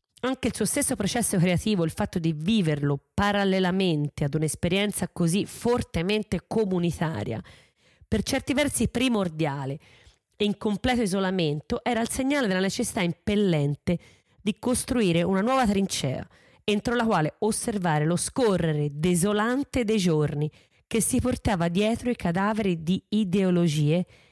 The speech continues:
che sembravano intramontabili. E qui il secondo applauso a chi cazzo ha scritto questo. Ups, non si deve dire cazzo perché adesso Vic <laughs> lo vuole fare P G e allora io,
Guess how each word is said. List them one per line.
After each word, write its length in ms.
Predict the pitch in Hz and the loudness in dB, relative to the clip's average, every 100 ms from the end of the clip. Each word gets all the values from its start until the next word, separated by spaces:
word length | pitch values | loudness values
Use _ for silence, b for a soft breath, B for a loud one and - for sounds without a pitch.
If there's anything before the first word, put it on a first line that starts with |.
| b | b
che 140 | - 196 | -6 -2
sembravano 840 | - 262 247 170 147 165 202 220 - | -2 -2 -2 -2 0 0 -2 -4 -4
intramontabili. 1040 | 254 240 269 262 277 269 - 160 160 147 151 B B B _ | -6 -4 -4 -2 -2 -4 -2 0 2 0 -2 B B B _
E 200 | 208 - | -8 -4
qui 360 | 285 302 - - | -2 -2 -2 -10
il 120 | 185 | -6
secondo 460 | - 208 226 185 | -2 0 0 -2
applauso 540 | 190 - 220 226 262 226 | -6 -4 -2 0 -2 -4
a 40 | |
chi 180 | - 190 | -6 -8
cazzo 300 | - 226 - | -8 -8 -6
ha 40 | 185 | -6
scritto 380 | - 226 - | -4 -6 -2
questo. 400 | 180 160 - 170 b b b b _ _ _ - | -2 -2 -2 -4 b b b b _ _ _ -8
Ups, 440 | 202 - - - | -6 -4 -6 -4
non 120 | 180 175 | -4 -4
si 100 | 175 | -2
deve 200 | 170 175 | 0 0
dire 120 | 185 | 0
cazzo 320 | 196 196 - | -2 -2 -4
perché 260 | 160 - 156 | -6 -4 -4
adesso 380 | 170 156 - | -2 -4 -4
Vic 300 | 156 170 - | -2 -4 -4
<laughs> 1500 | 160 139 - - 160 - - 220 175 139 - - 160 - - | -4 -4 -8 -8 -8 -8 -8 -6 -4 -6 -8 -10 -8 -4 -4
lo 80 | 190 | -2
vuole 200 | 214 208 | 0 0
fare 520 | 170 208 196 202 185 - - | 0 2 2 2 0 -4 -4
P 200 | 240 240 | 0 0
G 340 | 165 196 233 208 | 2 2 4 2
e 80 | |
allora 260 | 165 180 175 | 2 2 2
io, 220 | 175 175 | 2 0